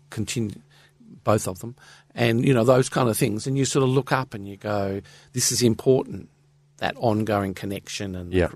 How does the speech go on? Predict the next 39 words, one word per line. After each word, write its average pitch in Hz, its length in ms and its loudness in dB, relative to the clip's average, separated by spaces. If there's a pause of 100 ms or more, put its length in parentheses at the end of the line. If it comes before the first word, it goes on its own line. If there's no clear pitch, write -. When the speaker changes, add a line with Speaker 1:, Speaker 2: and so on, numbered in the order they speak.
(120)
Speaker 1:
that - 240 -4
creation 104 680 -6
kind 131 220 -6
of 123 60 -10
thing. 165 260 -8 (500)
Also 220 260 2
had 202 100 2
a 147 60 6
headmaster 131 640 2
at - 80 0
Wesley 110 320 0
called 104 220 -10
Clive 107 400 2
Hamer, 107 480 -4 (460)
who 156 100 4
was 143 140 4
very 175 440 4
much 131 360 -2
progressive 110 600 -2
in 131 120 0
his 127 140 -2
kind 135 200 0
of 131 80 0
thinking. 147 420 -4 (240)
And 143 100 0
it 147 60 2
was 139 100 0
old 160 320 4
language, 131 540 -2
but 107 180 2
he 120 240 0
created 139 520 4
a 117 80 2
thing 110 240 2
called 107 360 4 (280)
the 117 100 0
For 110 280 2
Others 113 340 0
Fund, 85 500 -8